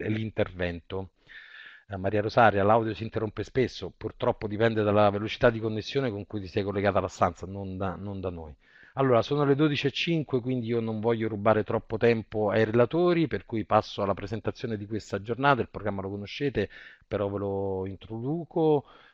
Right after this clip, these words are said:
eh, dicendovi che tutte le P A devono, eh, rendere i propri servizi online accessibili tramite spid. Questo ormai dovreste saperlo, soprattutto quelli di voi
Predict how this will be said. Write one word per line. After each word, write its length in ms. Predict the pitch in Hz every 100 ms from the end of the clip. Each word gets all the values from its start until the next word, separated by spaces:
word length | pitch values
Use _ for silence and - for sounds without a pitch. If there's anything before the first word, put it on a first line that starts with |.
| -
eh, 420 | 104 101 98 98
dicendovi 600 | 117 120 143 143 147 127
che 720 | 110 113 117 107 98 95 92
tutte 280 | - 170 -
le 100 | 113
P 160 | - 104
A 160 | 104
devono, 420 | 104 101 101 98 -
eh, 400 | 80 110 107 107
rendere 240 | 135 127 120
i 40 |
propri 200 | 120 120
servizi 400 | 117 110 117 -
online 300 | 131 131 113
accessibili 560 | 107 127 - 143 120 107
tramite 340 | 104 104 95
spid. 320 | 90 - 78
Questo 240 | 90 95 95
ormai 300 | 92 95 87
dovreste 400 | 90 - - 92
saperlo, 400 | 95 104 87 90
soprattutto 480 | 92 87 - - 95
quelli 160 | 95
di 80 | 101
voi 240 | 104 104